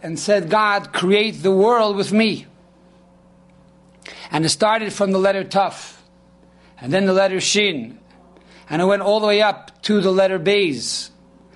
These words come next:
And finally, God created the world with the letter Beis. When the Tzaddik came before God, the Tzaddik told God, "God, create the world with me, for I am Tzaddik,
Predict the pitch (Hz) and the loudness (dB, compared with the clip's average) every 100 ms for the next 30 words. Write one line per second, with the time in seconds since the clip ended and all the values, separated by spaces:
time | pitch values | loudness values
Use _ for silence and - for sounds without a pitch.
0 | _ 143 135 185 202 208 202 196 190 190 | _ -8 -2 0 0 -2 -2 0 0 0
1 | 190 - 196 202 196 185 190 247 226 190 | -4 -4 0 0 0 0 2 2 2 0
2 | 180 175 180 175 175 175 175 113 - - | -2 0 0 0 -2 -2 -2 -6 -10 -10
3 | - - _ _ _ _ - - - - | -12 -18 _ _ _ _ -20 -20 -20 -20
4 | - - 190 180 170 - 214 254 226 226 | -20 -4 -2 0 -2 0 0 0 -4 -2
5 | 208 226 214 143 196 196 175 151 165 185 | 0 0 -2 -2 0 2 2 0 -2 -6
6 | - - _ _ _ _ _ _ - - | -20 -20 _ _ _ _ _ _ -20 -20
7 | - - - - - - - - 170 - | -20 -20 -20 -20 -20 -20 -18 -10 -2 0
8 | 208 220 220 208 208 175 190 175 190 156 | 0 -2 -2 2 2 2 0 2 -2 0
9 | 185 196 208 - 233 202 190 196 220 165 | 0 0 -2 -4 0 0 0 -2 0 2
10 | 175 190 196 233 277 220 - 196 208 220 | 2 2 2 2 2 0 -4 -2 0 0
11 | 214 208 - 233 240 247 151 127 | -2 -4 -2 0 0 -2 -10 -16